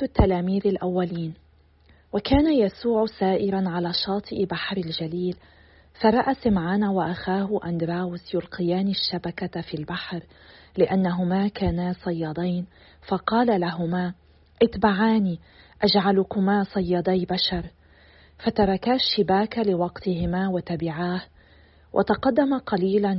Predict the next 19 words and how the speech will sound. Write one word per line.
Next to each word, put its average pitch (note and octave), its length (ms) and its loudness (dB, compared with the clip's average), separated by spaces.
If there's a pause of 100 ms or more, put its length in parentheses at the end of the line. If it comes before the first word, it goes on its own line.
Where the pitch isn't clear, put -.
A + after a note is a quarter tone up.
(100)
فرأى G#3+ 380 0
يعقوب F#3+ 420 -2
بن F3 320 0
زبدة F3+ 500 -2
وأخاه E3+ 600 -4
يوحنا F3 600 -4 (440)
وهما F#3 460 2
أيضا G#3 300 2
في - 120 -6
السفينة F#3+ 640 -4 (120)
يصلحان F3+ 600 -4
الشباك، E3+ 640 -4 (640)
فدعاهما F#3 840 4
لوقته، F#3+ 800 0 (400)
فتركا F#3 640 2
أباهما F3 800 0
زبدة F3 480 -2
في - 120 -14
السفينة F3 580 -6